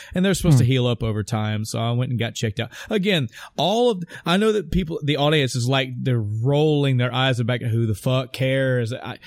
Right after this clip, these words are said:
Speaker 1: it's just, <laughs> I don't go see the doctor. Okay. I don't have a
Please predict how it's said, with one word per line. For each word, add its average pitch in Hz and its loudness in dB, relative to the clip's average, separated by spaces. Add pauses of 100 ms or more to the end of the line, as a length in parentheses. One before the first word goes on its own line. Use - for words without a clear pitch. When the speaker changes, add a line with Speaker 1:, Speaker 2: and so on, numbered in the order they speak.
(180)
Speaker 1:
it's 139 0
just, 151 4
<laughs> - -16
I 123 0
don't 175 -2
go 135 2
see 143 0
the 117 0
doctor. 131 -2 (120)
Okay. 143 0 (380)
I 139 4
don't 170 0
have 165 2
a 123 0